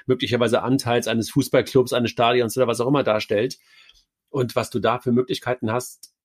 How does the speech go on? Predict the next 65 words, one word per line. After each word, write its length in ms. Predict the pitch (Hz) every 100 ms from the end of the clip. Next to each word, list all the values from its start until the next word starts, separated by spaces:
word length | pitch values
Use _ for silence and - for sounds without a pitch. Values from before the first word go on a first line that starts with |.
| _
im 160 | 123 117
Zweifel 540 | - 113 117 135 120
auch 140 | 107
sofort 320 | 107 107 120 113
davon, 400 | 107 117 113 113
daran 200 | 110 113
zu 120 | -
partizipieren, 720 | 110 - - 101 - 151 101
ne? 260 | 95 127 135
Nicht 200 | 113 120
nur 80 | 117
daran, 240 | 107 110
dass 120 | 107 -
du 80 |
möglicherweise 560 | 110 107 110 113 110 -
deinen 160 | 107 101
Sitzplatz 440 | 151 - 120 -
darüber 480 | 107 98 104 101 - _ _ _ -
abgedeckt 460 | 120 - 107 98
bekommst, 520 | - - 117 147 - _ _ - -
sondern 240 | 131 143
vielleicht 280 | - 139 127
irgendwie 260 | 131 135
auch 220 | 127 135 143
an 100 | 147
den 140 | 139
Zuschauereinnahmen 840 | 156 147 135 117 127 120 120 120 117
oder 200 | 139 131
was 160 | 131
auch 80 | 127
immer. 380 | 127 147 131 190 - - -
Ja, 140 | - 135
und 220 | 139 131
das, 240 | 131 -
das 220 | - 120 -
ist 120 | 151
ja 60 |
das, 240 | 135 131 -
was 160 | 127
wirklich 200 | 147 147
dann 120 | 135 120
auch 100 | 117
in 140 | 117
Realtime 380 | 120 143 143 127
stattfinden 440 | 156 156 127 107
kann, 240 | 101 98 98
ne? 160 | 131
Und 400 | 131 117 117 -
da 40 | 110
bist 200 | 110 131
du 60 |
nicht 180 | 127 127
mehr 80 | 135
darauf 220 | 123 117
angewiesen, 480 | 120 123 120 120 120
dass 120 | 117
du 120 | 123
halt 160 | 110 113
alle 180 | 117 113
zwei 220 | - 110
Jahre 360 | 110 117 120
oder 460 | 110 107 107 107 101
einmal 260 | 120 123 113
im 120 | 110
Jahr 340 | 110 110 113